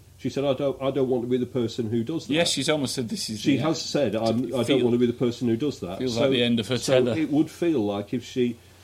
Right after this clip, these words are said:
Speaker 1: lost, the honourable thing to do
Speaker 2: <laughs> The honourable thing to do, yeah.
Speaker 1: would be the normal and honourable thing to do would be to resign as
Speaker 2: Uh-huh.
Speaker 1: Prime Minister.
Speaker 2: Our Prime Minister made her excuses and left.
Speaker 1: But
Speaker 2: <laughs>
Speaker 1: I think
Speaker 2: Um,
Speaker 1: we know what's
Speaker 2: but
Speaker 1: gonna
Speaker 2: th-,
Speaker 1: happen.
Speaker 2: but do you know what? Thank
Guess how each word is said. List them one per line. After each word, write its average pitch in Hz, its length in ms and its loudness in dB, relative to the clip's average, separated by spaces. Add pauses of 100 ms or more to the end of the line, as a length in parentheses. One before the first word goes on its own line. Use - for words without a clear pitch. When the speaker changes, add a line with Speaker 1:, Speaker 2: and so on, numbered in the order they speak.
Speaker 1:
lost, - 580 -4 (640)
the 117 120 4
honourable 123 460 2
thing 104 340 0
to - 140 -4
do 107 360 0
Speaker 2:
<laughs> - 0 -
The 135 100 -8
honourable 107 320 -8
thing 117 160 -6
to 117 120 -8
do, 123 140 -2
yeah. 110 300 -4
Speaker 1:
would 190 200 4 (120)
be 170 160 6
the 165 120 4
normal 147 560 4
and 127 80 4
honourable 147 420 2
thing 107 220 -2
to 110 120 -6
do 110 160 0
would 139 160 -2
be 143 80 0
to - 180 -4
resign 151 360 -2
as 143 100 -4
Speaker 2:
Uh-huh. 147 140 -6
Speaker 1:
Prime 151 120 -4
Minister. 180 440 -4
Speaker 2:
Our 123 180 0
Prime 117 280 0
Minister 120 300 -2
made 117 260 -2
her 120 100 0
excuses 120 500 -4
and 113 140 -2
left. 110 300 -10
Speaker 1:
But 95 240 -8 (100)
Speaker 2:
<laughs> - 120 -18
Speaker 1:
I - 20 -4 (100)
think - 580 -8
Speaker 2:
Um, 151 200 2
Speaker 1:
we 107 80 0
know 104 220 2
what's 107 200 2
Speaker 2:
but - 40 -8
Speaker 1:
gonna 110 120 -2
Speaker 2:
th-, 104 100 2
Speaker 1:
happen. 110 200 -2
Speaker 2:
but 160 260 4
do - 80 -2
you 185 60 2
know 202 100 4
what? 147 240 4
Thank 202 500 2